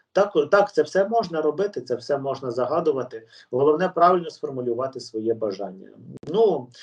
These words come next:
я вважаю, що, ну, як я особисто роблю, як я загадую бажання.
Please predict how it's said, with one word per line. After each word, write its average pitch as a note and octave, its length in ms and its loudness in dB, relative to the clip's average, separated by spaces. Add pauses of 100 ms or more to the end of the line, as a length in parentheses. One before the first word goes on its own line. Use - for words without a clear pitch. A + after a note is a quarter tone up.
(180)
я D#3 380 4 (300)
вважаю, C#3 440 -4
що, C3+ 220 -14 (120)
ну, D#3 120 -6
як D3+ 240 -2
я D3+ 100 2
особисто A2+ 480 -8
роблю, D#3+ 260 -4
як A2+ 260 -2
я A2+ 200 -2
загадую G#2+ 500 -8
бажання. G2+ 500 -8